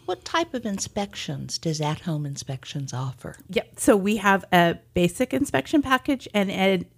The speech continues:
Speaker 2: premium inspection package.
Speaker 1: What are the differences
Speaker 2: Yep.
Speaker 1: between the two?
Speaker 2: So the basic expect-,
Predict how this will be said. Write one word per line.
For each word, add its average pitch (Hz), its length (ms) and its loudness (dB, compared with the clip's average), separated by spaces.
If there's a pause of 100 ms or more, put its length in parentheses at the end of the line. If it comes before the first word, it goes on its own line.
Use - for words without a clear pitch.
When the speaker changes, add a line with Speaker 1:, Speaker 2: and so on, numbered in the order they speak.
(140)
Speaker 2:
premium 190 520 4
inspection 165 560 -2
package. - 600 -6 (200)
Speaker 1:
What 294 120 0
are 311 80 0
the 277 100 -6
differences 170 580 -8
Speaker 2:
Yep. 226 220 2
Speaker 1:
between 160 140 -2
the 147 80 -8
two? - 240 -10 (280)
Speaker 2:
So 254 300 6
the 214 160 0
basic 277 400 6
expect-, - 460 -2